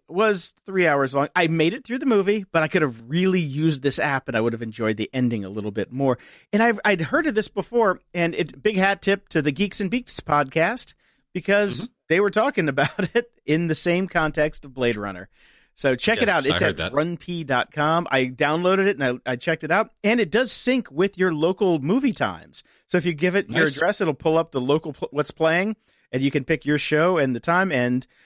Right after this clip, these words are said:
Speaker 1: it, it tells you exactly when to hit the start timer if you want it to give you, uh, uh, vibration notifications. So
Speaker 2: Right.
Speaker 1: in the middle of the
Speaker 2: Which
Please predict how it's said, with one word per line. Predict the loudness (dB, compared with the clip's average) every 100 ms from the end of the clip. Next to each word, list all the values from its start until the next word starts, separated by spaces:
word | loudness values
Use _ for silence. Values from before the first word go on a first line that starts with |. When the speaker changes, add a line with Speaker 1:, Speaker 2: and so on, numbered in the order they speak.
| _ _ _
Speaker 1:
it, | -2 0
it | 0 -2
tells | -2 0 0
you |
exactly | -2 0 -2 0 -2
when | 0 0
to | 0
hit | -2
the | -2
start | -2 0 0 -2 -4
timer | -2 0 2 0 -2 _ _ _ _
if | -2
you | 2
want | 2 2
it | 0
to |
give | 0 0 2
you, | 2 2 0
uh, | 0 0 -2 -4 _ _ _ _ -6
uh, | -4
vibration | 0 0 2 0 0 0
notifications. | 2 0 -2 -4 -4 -4 -10 -12 -14 -14 _ _ _ _ _ _ _
So | 0 2
Speaker 2:
Right. | 2
Speaker 1:
in |
the | 2
middle | 2 2
of |
the |
Speaker 2:
Which | 2